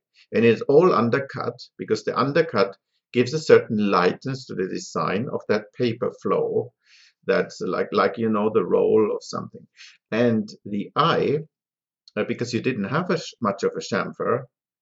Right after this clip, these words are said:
could just end some time whenever the gouge finished in their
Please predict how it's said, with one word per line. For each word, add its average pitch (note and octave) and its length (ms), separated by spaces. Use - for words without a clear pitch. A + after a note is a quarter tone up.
could - 180
just C#3+ 320
end B2 240
some C#3+ 360
time A2+ 420
whenever G#2 420
the F#2 180
gouge A#2+ 520
finished A2 540
in G#2 120
their G2 300